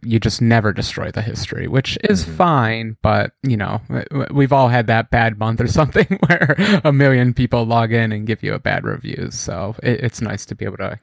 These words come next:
Speaker 1: get rid of that. It, it, it does, um, I mentioned before that I feel like we've talked about this 'cause w-, we've mentioned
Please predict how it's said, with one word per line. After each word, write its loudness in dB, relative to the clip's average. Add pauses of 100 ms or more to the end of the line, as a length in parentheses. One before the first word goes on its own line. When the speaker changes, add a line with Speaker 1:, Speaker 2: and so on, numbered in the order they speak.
(100)
Speaker 1:
get -8
rid -4
of -8
that. -2 (720)
It, 0 (380)
it, 0
it 2
does, 2
um, 2 (260)
I 2
mentioned 2
before 2
that 0 (180)
I -4
feel 0
like 2
we've 4
talked 2
about 0
this -4
'cause -4
w-, -6
we've 2
mentioned 0